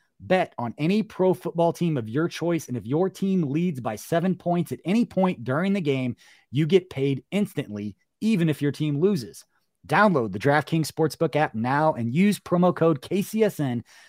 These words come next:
to get two hundred dollars in free bets instantly when you place a five dollar bet on anything. That's code K C S N only at DraftKings Sportsbook, America's top-rated sportsbook.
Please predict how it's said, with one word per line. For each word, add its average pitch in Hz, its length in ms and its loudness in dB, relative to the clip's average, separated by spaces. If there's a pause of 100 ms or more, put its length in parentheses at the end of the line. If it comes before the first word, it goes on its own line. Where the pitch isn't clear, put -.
(100)
to 135 80 -6
get 131 140 0
two 226 220 2
hundred 185 400 2
dollars 143 460 2
in 190 180 0
free 214 340 -2
bets 135 340 -4 (100)
instantly 123 600 -4 (280)
when 120 120 -2
you 165 80 2
place 156 280 -2
a 110 80 -4
five 156 440 0
dollar 147 280 2
bet 131 240 -2 (120)
on 123 320 -6
anything. 135 440 -4 (360)
That's 120 200 -8
code 135 280 0
K 196 200 0
C 214 220 2
S 202 160 0
N 151 300 0
only 185 380 2
at 165 100 -2
DraftKings 135 500 -2
Sportsbook, 185 520 0 (300)
America's 135 420 0
top-rated 151 640 0
sportsbook. - 600 -6